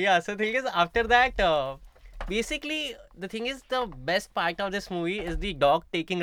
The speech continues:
revenge <laughs> on the three villains। And this happens, like, uh, last thirty minutes of the movie। The movie is two hours, sixteen minutes long। And only the last thirty minutes of the movie are actually good, pure evil fun। उसके पहले सिर्फ ऐसे ही रैंडम सीन्स हो रहे हैं।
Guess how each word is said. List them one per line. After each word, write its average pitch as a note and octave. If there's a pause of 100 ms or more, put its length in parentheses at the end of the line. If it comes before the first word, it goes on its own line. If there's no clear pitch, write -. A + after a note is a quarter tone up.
revenge D3
<laughs> D#3+
on F3
the E3
three D#3
villains। C3 (580)
And D#3+
this A3
happens, G#3
like, F#3+
uh, C#3
last E3
thirty F3
minutes E3+
of D#3+
the D3+
movie। B2
The C#3+
movie D#3+
is F#3+
two F3
hours, F3+
sixteen E3+
minutes E3
long। C3+ (920)
And D3+
only E3+
the G3+
last F3+
thirty F#3
minutes F3+
of F3
the F3
movie E3+
are E3+
actually D3+
good, D3+ (240)
pure D3
evil D3+ (100)
fun। C3 (320)
उसके F3
पहले B3
सिर्फ B3
ऐसे G3
ही A#3
रैंडम F#3+
सीन्स F3+
हो D3
रहे A#2+
हैं। A#2